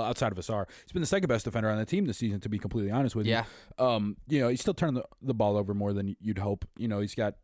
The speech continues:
Speaker 1: like,
Speaker 2: From a
Speaker 1: thirty,
Speaker 2: big, yeah.
Speaker 1: thirty percent more turnovers than assists. That's not very good.
Speaker 2: <laughs>
Speaker 1: But,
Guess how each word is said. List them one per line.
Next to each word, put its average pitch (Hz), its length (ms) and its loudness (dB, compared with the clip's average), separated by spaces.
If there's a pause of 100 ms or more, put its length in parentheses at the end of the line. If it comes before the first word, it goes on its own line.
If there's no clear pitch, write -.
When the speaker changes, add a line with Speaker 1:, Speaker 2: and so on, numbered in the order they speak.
(120)
Speaker 1:
like, 101 80 -2
Speaker 2:
From 120 80 -2
a 107 80 -2
Speaker 1:
thirty, 104 180 2
Speaker 2:
big, 98 140 -2
yeah. 90 180 -4
Speaker 1:
thirty 113 220 2
percent 110 420 -2
more 160 100 0
turnovers 120 440 0
than 110 100 -2
assists. 110 320 -2
That's 113 220 -2
not 95 160 -4
very 90 160 -2
good. - 160 4
Speaker 2:
<laughs> 113 380 2
Speaker 1:
But, 202 220 0